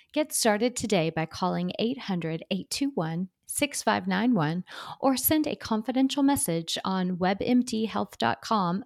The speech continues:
forward slash well Wisconsin. Your mind and body are yours for life. Of all the things in life worthwhile to invest in, those are good ones to be purposeful about.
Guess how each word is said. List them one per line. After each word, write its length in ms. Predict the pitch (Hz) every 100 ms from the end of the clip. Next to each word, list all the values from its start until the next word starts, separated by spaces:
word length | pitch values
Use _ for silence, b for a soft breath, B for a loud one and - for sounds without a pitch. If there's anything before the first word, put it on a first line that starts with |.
| -
forward 360 | 285 247 196
slash 380 | - - - -
well 220 | 185 160
Wisconsin. 640 | 190 - - - - - 185 _ _ _ _ _ _ _ b b _
Your 140 | 254
mind 380 | 240 208 247 294
and 160 | 285 214
body 360 | 175 175 196
are 80 | -
yours 400 | 175 160 165 165
for 140 | - 151
life. 440 | 147 139 - - _
Of 120 | 220 - -
all 180 | 240
the 140 | 254 370
things 340 | 269 254 247
in 100 | 214
life 300 | 175 170 -
worthwhile 500 | 180 196 202 208 190
to 180 | 196 -
invest 460 | 185 180 165 - -
in, 320 | 151 156 160
those 220 | 180 240
are 120 | 262 226
good 220 | 202 185
ones 220 | 190 196
to 80 | -
be 120 | 185
purposeful 560 | 185 175 - - - 147
about. 360 | 170 - -